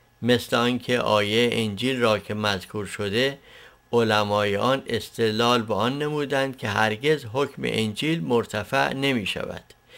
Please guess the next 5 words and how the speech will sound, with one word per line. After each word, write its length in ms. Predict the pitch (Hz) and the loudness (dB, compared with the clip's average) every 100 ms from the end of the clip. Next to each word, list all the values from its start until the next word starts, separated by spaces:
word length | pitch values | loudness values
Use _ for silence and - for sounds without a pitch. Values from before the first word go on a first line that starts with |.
| - - - | -20 -12 -4
و 100 | 117 | -4
پیغمبری 840 | - 123 117 120 117 123 156 170 | 0 0 2 2 2 2 2 0
مستقل 680 | 151 127 110 - 117 123 147 139 | 0 -2 -2 -2 -2 0 -2 0
مبعوث 480 | 113 104 - 139 - | -2 -2 -4 -6 -4
نگردد 800 | 139 139 113 98 92 110 120 | 2 4 4 0 0 0 0